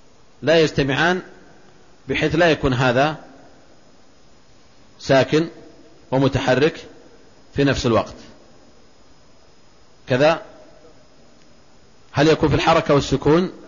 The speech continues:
لا بد نفرق، هو لا يكون فيما يتعلق بالحركة والسكون،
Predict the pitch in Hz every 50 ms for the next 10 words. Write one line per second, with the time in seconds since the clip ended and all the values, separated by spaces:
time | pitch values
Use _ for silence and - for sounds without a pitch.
0 | - - - - - - - - 131 147 151 143 135 113 127 123 113 127 117 101
1 | 95 95 - - - - 127 131 131 131 151 170 165 151 - - 151 127 143 139
2 | 139 135 127 - 123 139 143 - - 117 - - 127 120 110 - 113 107 - -
3 | 101 95 - 95 87